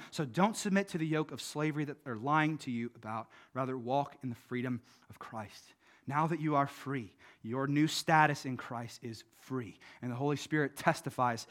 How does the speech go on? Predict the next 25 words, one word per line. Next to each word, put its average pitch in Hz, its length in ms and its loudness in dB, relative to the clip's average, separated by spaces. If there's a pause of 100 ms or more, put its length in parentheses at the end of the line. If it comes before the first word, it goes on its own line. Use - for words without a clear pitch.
(140)
to 143 120 -2
that 127 220 -2 (120)
freedom. 127 520 -2 (240)
Stand 165 720 6
in 147 360 4
that 135 280 4
freedom, 139 500 2 (220)
saint, 139 580 0
in 151 280 4
Christ, 143 600 2
and 139 160 -2
the 143 80 -2
freedom 175 600 4
he 170 180 2
gives 165 460 4
to 139 120 -2
you 135 200 2
with 151 240 0
the 165 80 4
power 170 540 10 (140)
that 147 140 4
you 180 180 6
have 190 260 12
from 175 160 4
Jesus. 151 500 4